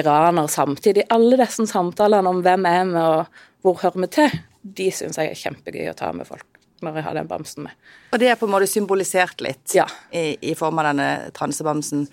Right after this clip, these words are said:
Speaker 2: Og det er jo en skikkelig fin, eh, bamse, men, og i første omgang så er den jo liksom bare søt, og da tenker du ikke at det er noe mer med
Speaker 1: Mm.
Speaker 2: den, men, men det er det. Men hvordan, hvordan reagerer folk da når de får denne,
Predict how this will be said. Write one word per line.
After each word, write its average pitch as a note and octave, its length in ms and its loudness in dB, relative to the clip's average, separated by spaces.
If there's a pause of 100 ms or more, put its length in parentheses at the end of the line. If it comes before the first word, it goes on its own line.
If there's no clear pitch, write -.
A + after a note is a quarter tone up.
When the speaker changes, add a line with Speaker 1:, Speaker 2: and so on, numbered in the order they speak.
(280)
Speaker 2:
Og G3+ 80 4
det G3+ 80 6
er A#3 60 6
jo C#4+ 220 6
en G3 180 0
skikkelig C4 320 -2
fin, C#4 360 2
eh, G3 560 4
bamse, E3 380 0
men, G3+ 200 0 (360)
og A3 60 6
i - 20 6
første G3+ 280 2
omgang C4 180 6
så G#3+ 140 2
er G3 40 4
den G3 40 -4
jo F#3 120 -2
liksom F3+ 140 -6
bare D#3 180 2
søt, E3 380 2
og C#3 80 2
da F3 140 4
tenker F3 260 -2
du E3+ 80 0
ikke F#3 140 0
at F3+ 100 -2
det F3 80 2
er D#3+ 140 4
noe D3+ 160 0
mer F#3 320 4 (140)
med E3 140 0
Speaker 1:
Mm. C#3+ 260 2
Speaker 2:
den, D#3+ 120 -16
men, F#3 220 2
men F#3+ 160 0
det G3 80 4
er D#3 140 4
det. D3 140 0
Men G3+ 140 2
hvordan, A#3+ 400 2 (380)
hvordan B3+ 240 4
reagerer A#3+ 420 4
folk F#3 260 -2
da E3 140 2
når E3+ 160 -2
de F#3 100 -2
får G3+ 260 0
denne, D#3+ 200 2